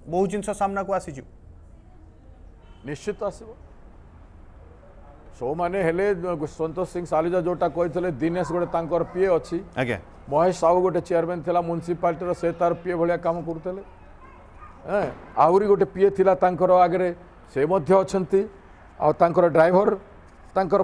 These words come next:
Speaker 2: ଫୋନ୍, ଆ, ବ୍ୟବହାର କ-, ଆ, କରୁଛେ, ସେଇଟା, ଏ, ଦେଖିବା କଥା। ତାପରେ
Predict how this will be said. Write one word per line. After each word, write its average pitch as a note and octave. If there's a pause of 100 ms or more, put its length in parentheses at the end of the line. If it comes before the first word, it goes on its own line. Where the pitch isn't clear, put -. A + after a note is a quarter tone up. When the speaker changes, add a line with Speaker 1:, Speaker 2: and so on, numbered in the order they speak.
(100)
Speaker 2:
ଫୋନ୍, G3
ଆ, F#3+
ବ୍ୟବହାର F#3
କ-, G3+
ଆ, F#3+
କରୁଛେ, F#3+
ସେଇଟା, F3+ (1400)
ଏ, C3
ଦେଖିବା F3+
କଥା। F#3 (2500)
ତାପରେ E3+